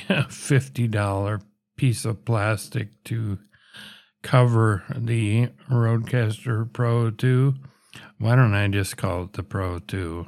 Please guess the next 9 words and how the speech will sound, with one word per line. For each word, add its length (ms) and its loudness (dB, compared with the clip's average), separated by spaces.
It 360 -6
just, 420 -8
it's 340 -6
kinda 380 -4
confusing 840 -6
because 300 2
I'm 200 8
using 420 8
the 460 4